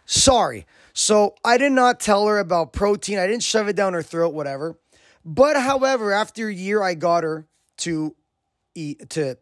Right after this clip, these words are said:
to supplement with protein powder. Vegan-based protein powder. And all of a sudden, her acne went away. It was nuts.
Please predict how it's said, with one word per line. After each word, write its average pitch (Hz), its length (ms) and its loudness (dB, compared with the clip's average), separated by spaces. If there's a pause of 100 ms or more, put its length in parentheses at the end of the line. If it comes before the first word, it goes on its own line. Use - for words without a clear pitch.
to 139 140 -6
supplement 147 440 -2
with 151 100 -8
protein 339 380 4
powder. 160 420 4 (560)
Vegan-based 220 760 2
protein 311 340 2
powder. 147 360 0 (680)
And 233 280 4 (120)
all 381 300 6
of 330 80 -4
a 269 80 2
sudden, 254 380 2
her 220 180 2
acne 214 640 0
went 180 280 -4
away. 127 360 -6 (960)
It 240 200 4
was 208 560 2 (240)
nuts. 165 640 -4